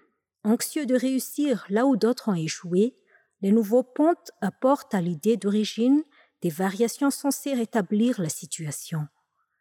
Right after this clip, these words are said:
Malheureusement, dans la plupart des cas,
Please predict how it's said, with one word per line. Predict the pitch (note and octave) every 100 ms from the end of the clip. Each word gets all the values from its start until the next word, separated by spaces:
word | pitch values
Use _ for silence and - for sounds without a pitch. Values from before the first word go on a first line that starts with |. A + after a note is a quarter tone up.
| _ _ _
Malheureusement, | F3+ F3 F#3 G#3+ G#3 G#3+ A3 C#4 _ _ _ _
dans | G3
la | F#3
plupart | - B3+ - C4+ A#3+
des | G3
cas, | - A3